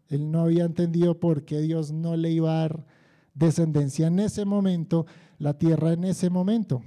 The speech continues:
pero ya lo vimos, Dios tenía un propósito mayor, Dios habría de juzgar en su justo momento a ese pueblo y no era precisamente ese momento. Así que el reclamo de Abraham es simplemente su ignorancia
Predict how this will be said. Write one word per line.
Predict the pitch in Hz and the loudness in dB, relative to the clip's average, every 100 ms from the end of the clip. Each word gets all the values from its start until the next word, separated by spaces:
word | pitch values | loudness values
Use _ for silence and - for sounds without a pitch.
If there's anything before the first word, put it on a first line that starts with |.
| - | -8
pero | 143 143 143 | -2 0 0
ya | 143 147 | 0 2
lo | 156 | 4
vimos, | 175 196 143 120 - | 4 2 -2 -6 -4
Dios | 139 165 160 | 2 2 2
tenía | 175 175 175 | 0 0 -2
un | 170 | -2
propósito | 170 170 175 170 170 - 165 | 0 2 2 2 0 -2 -2
mayor, | 151 131 147 180 143 | -2 0 0 0 0
Dios | 165 180 - | 2 2 -2
habría | 175 170 175 202 240 | -2 0 0 2 2
de | 240 240 | 2 2
juzgar | 226 185 170 165 160 165 - _ | 2 0 0 0 -2 -6 -16 _
en | - 147 | -6 -2
su | 147 | 0
justo | 139 185 214 - 220 214 | 0 0 0 -2 -2 0
momento | 214 202 180 156 175 175 - _ _ - | 0 0 -2 -2 -6 -6 -20 _ _ -6
a | 143 | -4
ese | 151 135 147 | -2 -4 -4
pueblo | 160 156 160 185 190 - - - | 2 4 4 2 0 -10 -20 -10
y | 156 147 | -6 -4
no | 139 139 | -2 0
era | 143 143 143 | 0 0 -2
precisamente | 147 135 127 127 127 131 127 127 | -4 -4 -4 -4 -4 -4 -4 -6
ese | 120 | -4
momento. | 127 135 165 170 147 | -4 -2 -2 -2 -2
Así | 147 | 0
que | 160 | 0
el | 180 | 0
reclamo | 175 185 170 160 156 165 | 0 0 -2 -2 0 2
de | |
Abraham | 175 170 165 139 135 143 139 - _ _ _ _ _ _ - _ _ | 2 0 0 0 -2 -4 -10 -16 _ _ _ _ _ _ -20 _ _
es | 170 156 | -4 -2
simplemente | 185 175 175 175 175 165 180 | 0 2 2 2 0 0 -2
su | 170 202 | 0 0
ignorancia | 185 175 156 151 185 170 - 147 180 | 0 0 0 0 -2 -4 -4 -6 -8